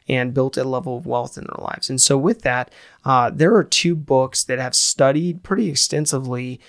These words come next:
uh, the lifestyles of millionaires. One is, uh, The Millionaire Next Door, uh, which is older at this point. There is a second edition of it, but,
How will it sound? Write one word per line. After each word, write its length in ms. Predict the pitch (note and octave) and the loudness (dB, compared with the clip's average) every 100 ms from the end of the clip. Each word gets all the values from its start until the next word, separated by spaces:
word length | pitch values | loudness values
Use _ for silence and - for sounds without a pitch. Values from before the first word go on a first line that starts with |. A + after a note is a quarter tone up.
| _ - | _ -2
uh, 200 | C3 C3 | 2 2
the 140 | B2 | 2
lifestyles 840 | B2 C#3 F3+ - C3 B2 B2 B2+ - - | 0 2 2 2 0 -6 -8 -10 -8 -4
of 280 | C3+ B2+ C3 | -2 -2 -4
millionaires. 600 | C3 C3+ A#2 - - - | -4 -4 -6 -8 -8 -4
One 280 | C3+ D#3+ | 2 2
is, 460 | F3+ C#3+ C3+ B2+ - _ _ - | 2 -4 -4 -2 -4 _ _ -2
uh, 180 | B2+ B2 | 0 0
The 100 | C3 | 0
Millionaire 380 | C3+ D#3+ D#3 C#3 | 2 4 4 0
Next 460 | C3 C3 - C#3 | -2 -2 -4 0
Door, 460 | C3 B2+ C#3 G3+ G#3 _ - | 2 2 0 -2 -4 _ -2
uh, 140 | B2+ | 0
which 180 | B2+ C#3 | 0 -2
is 100 | F3 | -4
older 340 | - F3 F3 E3+ | 2 2 2 -2
at 80 | |
this 180 | D#3+ D#3 | -2 -2
point. 380 | - D3 C#3 C#3 | -2 -2 -2 -2
There 140 | C3 | -4
is 100 | C3 | -4
a 80 | C3 | -2
second 340 | - C#3 - D#3 | -2 -2 0 -2
edition 480 | C#3 C3 - B2+ | 0 -4 -2 -4
of 160 | A#2+ B2 | -4 -4
it, 160 | D#3 - | -4 0
but, 240 | C3+ | 0